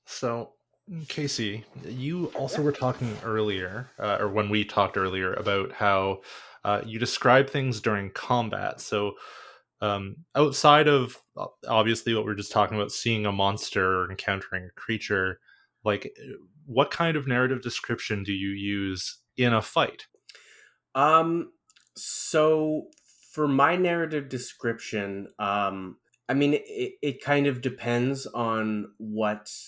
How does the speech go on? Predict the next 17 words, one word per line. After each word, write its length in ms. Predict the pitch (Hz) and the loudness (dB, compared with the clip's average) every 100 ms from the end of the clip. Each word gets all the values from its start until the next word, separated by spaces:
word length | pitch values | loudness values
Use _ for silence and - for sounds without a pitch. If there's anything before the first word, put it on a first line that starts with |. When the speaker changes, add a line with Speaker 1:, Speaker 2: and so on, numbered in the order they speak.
| - _ | -20 _
Speaker 2:
the 640 | 104 107 104 101 101 95 _ _ _ _ | -10 -8 -6 -8 -12 -14 _ _ _ _
party 340 | - 117 107 104 | -2 0 0 -4
is 200 | 101 - | -8 -6
doing, 540 | 107 107 143 202 202 _ - | -4 -2 -2 -4 -8 _ -12
but 400 | 107 120 117 - - | -2 0 0 -4 -2
I've 720 | 113 117 117 117 110 107 - _ _ _ | 0 2 2 0 -2 -8 -20 _ _ _
sort 340 | - - 175 | -10 -4 -2
of 140 | 180 175 | -2 -2
taken 640 | - 135 131 131 123 117 - - | 0 0 2 0 0 -2 -6 -6
to, 520 | 113 110 104 101 98 _ _ - | -2 -2 -2 -6 -10 _ _ -10
um, 560 | 98 95 92 92 82 - _ _ _ _ - - _ _ - | -6 -4 -6 -10 -14 -20 _ _ _ _ -20 -20 _ _ -6
like, 260 | 123 120 | -4 -4
when 240 | 123 135 131 | -2 0 0
a, 80 | 117 | -2
a 140 | 117 - | -4 -6
player 580 | - 127 123 117 113 113 | -2 2 4 4 2 -2
is 640 | 110 110 107 101 95 - | -4 -2 -2 -6 -12 -16